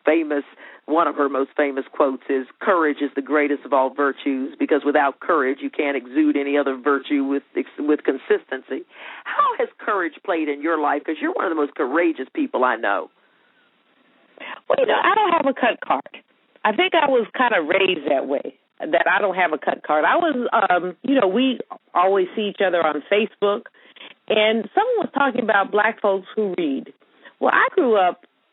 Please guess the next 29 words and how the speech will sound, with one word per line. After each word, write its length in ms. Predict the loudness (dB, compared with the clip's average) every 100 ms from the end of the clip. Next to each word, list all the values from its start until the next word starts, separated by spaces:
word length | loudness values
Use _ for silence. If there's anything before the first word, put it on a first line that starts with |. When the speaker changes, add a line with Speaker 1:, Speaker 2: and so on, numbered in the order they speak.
| -4
Speaker 2:
kind 180 | -2 0
of 60 |
in 80 | 0 -2
the 40 | -2
hood, 320 | 0 0 -2 _ _ _ _ _ -2
and 340 | 0 0 2
reading 280 | 2 2 0
was 120 | 0 0
not 180 | -2
the 60 | 0
most 260 | 0 -2 0
popular 400 | -2 0 -2 0
thing 180 | -2 -2
to 80 | -4
do. 340 | -2 -2 -4 -10 _ _ -20 _ 0
And 80 | 2
I 80 | 4
remember 720 | 4 2 2 2 2 2 -4 _ _ _ _ _ _ _ _ _ _ _ _ -10 -2
getting 220 | 0 2
my 120 | 2 2
butt 300 | 0 0 0
beat, 200 | -2 0
quite 240 | 0 0 -2
frankly, 460 | -4 -2 -4 -6 -8 _ _ _ _ -2
by 120 | 0
my 120 | 2 2
brothers 320 | 0 0 -2
and 120 | -2 0
sisters 440 | 0 0 -2 -2